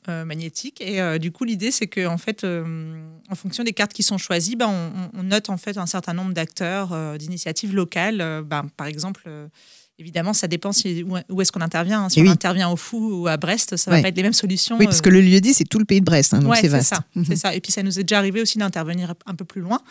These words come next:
Speaker 1: Euh, là, récemment, on est intervenu pour le séminaire d'entreprise de la boulangerie Canvette, euh, euh, à Saint-Égonec. Donc, on est, on s'est plutôt renseigné sur les initiatives, euh, du territoire, euh, de, plutôt autour de Morlaix, euh, et,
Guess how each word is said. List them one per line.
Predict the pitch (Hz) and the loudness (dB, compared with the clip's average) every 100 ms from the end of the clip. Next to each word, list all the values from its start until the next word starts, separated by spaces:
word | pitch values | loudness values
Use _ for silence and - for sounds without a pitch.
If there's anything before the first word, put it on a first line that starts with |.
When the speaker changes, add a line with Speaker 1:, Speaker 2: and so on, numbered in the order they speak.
| - - _ 165 | -20 -20 _ -12
Speaker 1:
Euh, | 165 | -10
là, | 170 185 | -4 -4
récemment, | 185 - 160 190 | 0 -2 -2 -2
on | 214 | -2
est | |
intervenu | 170 165 170 165 175 208 190 | -2 -4 -4 -4 -2 -4 -6
pour | - 175 | -8 -4
le | |
séminaire | - 180 180 180 | -4 -4 -4 -4
d'entreprise | 175 170 175 - 214 175 | -4 -6 -10 -10 -10 -10
de | 160 151 151 _ _ - | -12 -14 -18 _ _ -4
la | |
boulangerie | 170 196 190 202 | -2 0 0 0
Canvette, | - 165 170 220 - 180 | -2 -4 -2 -4 -4 -8
euh, | 165 165 156 - _ _ | -10 -12 -14 -20 _ _
euh, | 165 | -6
à | 160 | -2
Saint-Égonec. | - 185 180 175 202 - - | 0 0 -4 -2 -2 -4 -8
Donc, | 185 185 | -8 -8
on | |
est, | 170 | -10
on | 160 | -12
s'est | 180 175 | -14 -16
plutôt | _ - 208 | _ -6 -4
renseigné | 180 185 180 180 | 0 0 0 -2
sur | 202 - 160 | -2 -4 -8
les | 151 160 | -10 -10
initiatives, | 165 165 180 170 - 214 170 156 - - _ 160 | -10 -8 -6 -4 -2 -4 -6 -10 -14 -20 _ -16
euh, | 156 143 143 143 | -14 -14 -16 -16
du | 143 151 | -16 -16
territoire, | - 160 160 - 175 165 | -6 -4 -4 -4 -4 -4
euh, | 143 139 139 | -6 -8 -10
de, | 151 147 139 | -12 -14 -18
plutôt | _ _ 165 | _ _ -20
autour | 151 160 | -18 -18
de | 151 | -14
Morlaix, | 147 165 175 160 | -8 -6 -4 -6
euh, | 139 151 - - - _ | -10 -14 -16 -20 -20 _
et, | 165 | -14